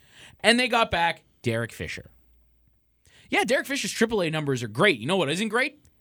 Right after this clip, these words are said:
His major league numbers. And you know what? If he was twenty-two,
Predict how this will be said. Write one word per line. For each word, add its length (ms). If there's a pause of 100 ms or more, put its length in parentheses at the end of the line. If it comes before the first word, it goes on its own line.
(100)
His 180
major 280
league 160
numbers. 420 (580)
And 100
you 80
know 100
what? 280
If 80
he 80
was 100
twenty-two, 840